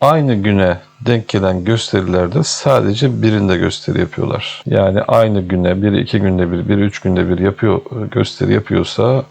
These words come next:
ekok iki üç, altı günde bir beraber gösteri yapacaklar. O halde kırk sekizi altıya bölüyorum. Sekiz tane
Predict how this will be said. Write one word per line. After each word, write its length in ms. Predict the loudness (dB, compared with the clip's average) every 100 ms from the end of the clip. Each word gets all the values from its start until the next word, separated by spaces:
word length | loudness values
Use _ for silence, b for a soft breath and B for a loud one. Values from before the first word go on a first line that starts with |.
| -6
ekok 340 | -4 -2 -4
iki 220 | -6 -2 0
üç, 500 | 0 -4 -10 -10 -16 _ _ _ -6
altı 340 | 2 2 2 0
günde 340 | 2 2 2
bir 320 | 0 -2 -12 -6
beraber 380 | 0 2 4 2
gösteri 420 | 2 0 0 0
yapacaklar. 840 | 0 0 -4 -4 -2 -2 -2 -10 -14
O 180 | -6 -2
halde 600 | 0 0 0 2 4 2 0
kırk 200 | -4 -2
sekizi 360 | -4 -2 -2
altıya 420 | 0 -2 0 0 2
bölüyorum. 560 | 4 4 4 2 0 -6 _ _ _ _ _ _ _ _ _ -14
Sekiz 520 | -4 -4 0 0 2
tane 460 | 0 2 2 2